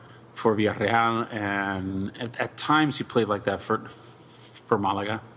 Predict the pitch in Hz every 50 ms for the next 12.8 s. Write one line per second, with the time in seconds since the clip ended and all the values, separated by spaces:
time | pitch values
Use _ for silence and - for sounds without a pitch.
0 | - - - - - - - - - 110 101 101 101 101 95 95 107 - - -
1 | - - - - - - - - 117 104 107 110 123 143 139 143 113 - 131 131
2 | 117 107 98 113 110 101 113 98 95 92 - - - 110 104 104 104 - - -
3 | 101 95 95 92 - - 101 101 95 95 - - - - - - - - - -
4 | - - 117 107 104 104 113 120 113 113 113 110 110 113 - 107 104 98 95 98
5 | 104 101 101 101 107 110 107 - - - 104 98 98 95 92 92 95 95 92 92
6 | 95 101 117 120 110 - 110 104 98 98 101 101 98 98 95 92 98 92 - -
7 | - - 123 101 - - 104 - - - - - - 101 98 95 90 95 92 90
8 | 90 90 90 92 95 95 95 95 95 92 - - - - - - - - - -
9 | - - 117 107 110 117 - 110 107 113 - - 117 120 120 98 - - - -
10 | - - - - - - - - - - - - - - - - - - 131 113
11 | 101 92 90 92 - 123 120 117 131 131 117 - - - - - - - - -
12 | - 165 175 - 175 165 139 - 135 - 117 139 147 123 113